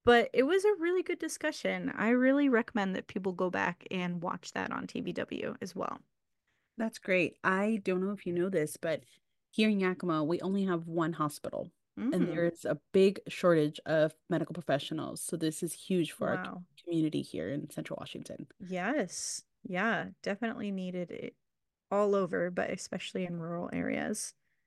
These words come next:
Speaker 2: Yes, absolutely. So you said there's a big cutoff at five P M today. Do they have to stop talking at five P M? How does that work? <laughs>
Speaker 1: That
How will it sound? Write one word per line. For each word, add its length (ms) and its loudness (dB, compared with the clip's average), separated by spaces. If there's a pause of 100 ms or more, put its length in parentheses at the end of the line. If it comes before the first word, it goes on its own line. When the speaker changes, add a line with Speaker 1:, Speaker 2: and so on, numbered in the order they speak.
Speaker 2:
Yes, 360 -6
absolutely. 720 -6
So 400 8 (140)
you 140 8
said 200 4
there's 220 8
a 60 6
big 260 0
cutoff 460 0
at 140 -2
five 260 -2
P 140 0
M 180 0
today. 400 -2 (920)
Do 120 8
they 240 10 (400)
have 240 4
to 120 -2
stop 480 0
talking 360 8
at 140 6
five 220 8
P 140 8
M? 340 6 (180)
How 220 8
does 140 8
that 180 6
work? 360 4
<laughs> 60 4 (420)
Speaker 1:
That 380 8